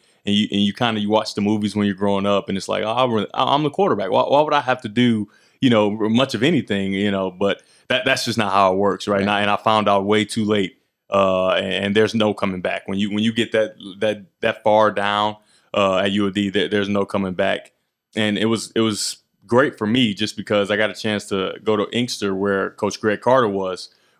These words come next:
Speaker 1: where he was actually at Saint Martin de Porres when I was in sixth, seventh grade, and they closed before I got to high school. So that's where I would have went, right? And so I get a chance to go play for the coach that I, I initially wanted to play for. Um,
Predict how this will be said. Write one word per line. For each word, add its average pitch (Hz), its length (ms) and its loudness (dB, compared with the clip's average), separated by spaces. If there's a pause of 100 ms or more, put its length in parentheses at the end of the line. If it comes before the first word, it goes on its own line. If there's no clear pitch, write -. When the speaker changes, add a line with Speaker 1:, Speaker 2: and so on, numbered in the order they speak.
Speaker 1:
where 104 260 0 (100)
he 127 680 -2
was 107 200 -2
actually 107 300 -2
at 104 120 -2
Saint 117 220 -2
Martin 107 180 -2
de 104 80 -6
Porres 131 320 2
when 104 100 -4
I 104 80 2
was 98 140 -2
in 95 220 -8
sixth, - 340 -4
seventh 104 320 -2
grade, 113 460 2 (220)
and 104 120 -2
they 101 80 0
closed 127 380 0
before 101 240 -2
I - 20 0
got 95 140 -4
to 92 40 -2
high 101 140 0
school. 95 200 -10
So - 120 -6
that's 123 220 0
where 117 100 2
I 104 40 2
would 110 200 0
have 104 140 -2
went, 117 260 0 (380)
right? 101 240 0
And 101 120 -4
so 101 240 0
I 101 60 0
get 104 160 -4
a - 40 -14
chance 107 220 -2
to 101 80 -18
go 107 120 2
play 110 180 0
for 104 120 -8
the 101 60 -6
coach 107 280 -2
that 104 80 0
I, 104 140 0 (100)
I 101 240 -2
initially 107 420 -2
wanted 101 200 0
to - 40 -12
play 127 240 2
for. 120 400 2 (380)
Um, 98 540 0